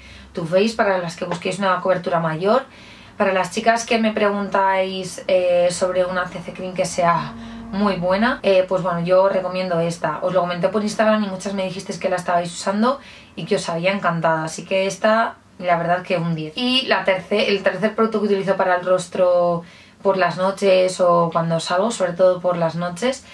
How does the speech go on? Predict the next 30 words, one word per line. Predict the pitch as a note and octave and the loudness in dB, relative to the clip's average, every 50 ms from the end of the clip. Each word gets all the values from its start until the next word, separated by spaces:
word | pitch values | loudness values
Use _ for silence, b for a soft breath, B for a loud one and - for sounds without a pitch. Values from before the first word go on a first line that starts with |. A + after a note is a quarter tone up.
| B B B B - | B B B B 0
es | G#3 G#3+ | 2 4
la | G#3+ G#3 | 4 4
base | G#3+ G#3+ G#3+ G#3+ | 4 2 0 0
de | G#3 G3+ | 0 2
maquillaje | G3 G3 F#3+ F3+ - G3 F#3 F#3+ F#3 F#3 - - F#3+ | 2 0 0 -2 -4 -2 -2 -2 -2 0 -2 -2 -2
de | F3+ F3+ F3+ | 0 0 0
mac, | F3 F#3 G3 A3+ A3+ - | 0 0 0 0 0 -2
la | G3+ F3 | -4 -2
Face | E3+ F#3 F#3 - - | -2 -4 -4 -4 -4
and | F3+ E3+ E3+ | -2 -2 0
Body. | E3 D#3+ D#3 D3+ D3 B B B B B B B B B | 0 0 -2 -2 -6 B B B B B B B B B
Este | - A3 A3 C4 | 0 0 2 2
es | B3+ A#3 | 2 2
en | B3 A3+ | 0 0
el | G#3+ G3+ | 0 2
tono | G#3 G#3 G3+ G3 F#3+ | 0 0 0 0 0
C | - F#3+ F#3 | -2 -4 -4
tres, | F#3 G#3+ A#3 C#4 C#4 - | -2 0 0 0 0 0
pero | - G3+ G3 | 0 0 0
estoy | F#3 - - G3+ G3+ | 0 0 2 4 4
actualmente | G3 F#3+ F#3+ - G3+ F#3+ F#3 F#3 G3 G3+ G#3 G#3 A3 G3+ | 4 2 2 0 0 2 2 2 0 -2 -2 0 0 0
en | F#3+ | 0
un | F#3 F#3 F#3 F#3+ | 0 -2 -4 -4
C | E3+ - F#3 F3 | -4 -6 -6 -2
cuatro, | - F#3 F#3 F#3 G#3 | 0 0 0 0 0
que | G3 F#3+ | -2 -4
es | F3 - | -6 -8
un | F3 E3+ | -8 -6
tono | F#3 F#3 G3 G#3 | -4 -4 -4 -4
superior. | G3 F#3 E3+ E3+ D#3 D#3 D#3+ D#3 D3 | -4 -6 -6 -6 -4 -4 -4 -4 -6